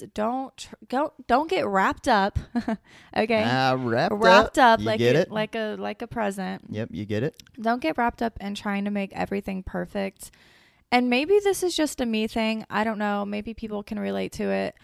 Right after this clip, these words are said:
Speaker 1: Um, my <laughs> perfectionist out there. Okay, holla.
Speaker 2: Mm-hmm.
Speaker 1: Maybe that can be my team. <laughs>
Speaker 2: Yeah.
Speaker 1: Recovering perfectionist.
Speaker 2: Yes.
Speaker 1: But anyways, um, don't get wrapped up in trying to make everything perfect.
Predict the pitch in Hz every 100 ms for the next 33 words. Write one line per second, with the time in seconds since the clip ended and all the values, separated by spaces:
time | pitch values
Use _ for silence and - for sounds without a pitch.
0 | _ _ _ _ _ - 208 196 196 190
1 | 190 - 202 196 214 208 233 208 - 240
2 | 262 - 196 196 208 214 208 208 220 262
3 | - 311 302 294 285 294 262 262 262 247
4 | 247 240 247 - - - 233 240 240 -
5 | 254 269 269 254 - 262 247 262 262 302
6 | - 101 101 110 135 123 117 110 104 339
7 | - 254 269 240 240 240 269 247 254 -
8 | 262 226 226 240 - - - 101 104 95
9 | - 233 - _ 262 262 233 214 214 226
10 | - - 226 208 196 190 226 - _ -
11 | 220 247 285 349 339 330 - 220 214 208
12 | - 196 196 196 190 180 185 185 196 185
13 | - 185 180 175 175